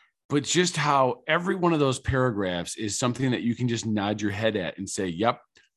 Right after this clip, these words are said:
I've done that," or, "I have friends that do that," or you read it out loud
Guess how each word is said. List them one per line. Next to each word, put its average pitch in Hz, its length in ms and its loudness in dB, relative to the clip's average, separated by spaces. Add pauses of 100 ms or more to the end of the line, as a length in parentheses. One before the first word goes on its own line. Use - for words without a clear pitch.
(120)
I've 123 240 0
done 107 260 2
that," 92 320 -2
or, 113 300 0 (240)
"I 110 160 0
have 117 200 2
friends 127 360 2
that 95 240 2
do 98 220 -2
that," 92 280 -2
or 117 280 -2 (140)
you 131 160 -2
read 156 260 2
it 147 100 4
out 113 180 6
loud 113 480 6